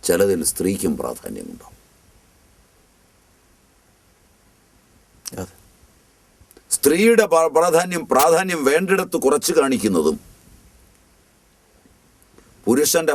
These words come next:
Speaker 1: പ്രാധാന്യം, പ്രാധാന്യം വേണ്ടിടത്ത് കുറച്ച് കാണിക്കുന്നതും സ്ത്രീയെ കൊണ്ട് സാധിക്കാവുന്ന കാര്യങ്ങൾ ചെയ്യാൻ പുരുഷൻ ഓടുന്നതും പുരുഷനെ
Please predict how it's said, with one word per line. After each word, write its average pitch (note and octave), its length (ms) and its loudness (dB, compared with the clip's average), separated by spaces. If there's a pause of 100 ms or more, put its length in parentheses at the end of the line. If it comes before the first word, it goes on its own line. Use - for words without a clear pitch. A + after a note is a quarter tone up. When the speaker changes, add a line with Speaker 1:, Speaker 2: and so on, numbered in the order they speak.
Speaker 1:
പ്രാധാന്യം, B2+ 540 0
പ്രാധാന്യം D3+ 580 0
വേണ്ടിടത്ത് A#2+ 440 0
കുറച്ച് G#2+ 300 0
കാണിക്കുന്നതും C2 560 -4 (1800)
സ്ത്രീയെ C3+ 520 2
കൊണ്ട് C#3 180 2 (120)
സാധിക്കാവുന്ന A#2 640 2 (120)
കാര്യങ്ങൾ B2+ 500 2
ചെയ്യാൻ A2 220 2 (120)
പുരുഷൻ B2 440 0
ഓടുന്നതും E2 460 0 (1400)
പുരുഷനെ C3+ 460 0